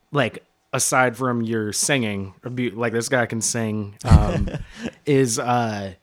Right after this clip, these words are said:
Speaker 1: you carry yourself, I always remember you carrying yourself with kindness.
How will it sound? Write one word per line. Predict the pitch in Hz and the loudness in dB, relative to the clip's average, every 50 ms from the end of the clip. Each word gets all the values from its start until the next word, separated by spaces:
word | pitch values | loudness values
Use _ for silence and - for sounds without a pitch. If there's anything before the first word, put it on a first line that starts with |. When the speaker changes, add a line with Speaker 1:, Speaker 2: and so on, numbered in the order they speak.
| _ _ _ _ _ _ _ _ _ _ _ _ _ _ _ - | _ _ _ _ _ _ _ _ _ _ _ _ _ _ _ -12
Speaker 1:
you | 135 127 123 131 135 139 139 139 135 135 131 131 - _ _ _ _ _ _ _ - | -8 -4 0 2 4 6 6 6 4 4 2 -2 -6 _ _ _ _ _ _ _ -16
carry | - - - - 151 139 143 147 139 | -16 -10 -4 -2 0 2 4 2 2
yourself, | 139 135 127 120 - - 120 117 113 107 - | 2 0 0 -2 -2 -2 -2 -2 -2 -2 -4
I | - 120 123 | -4 -2 0
always | 123 135 139 139 123 131 | 0 2 2 0 0 0
remember | 135 123 123 120 117 117 | -2 0 0 0 -2 -2
you | 113 107 | -4 -4
carrying | - - 131 117 113 110 107 107 | -6 -6 -4 -4 -2 -2 -4 -4
yourself | 107 101 - - 107 98 - - | -4 -4 -4 -4 -4 -6 -6 -8
with | 98 - - - | -10 -10 -12 -14
kindness. | - - 110 104 98 92 85 82 - - - - - - - - | -12 -8 -6 -6 -6 -6 -8 -10 -10 -8 -6 -6 -6 -6 -8 -12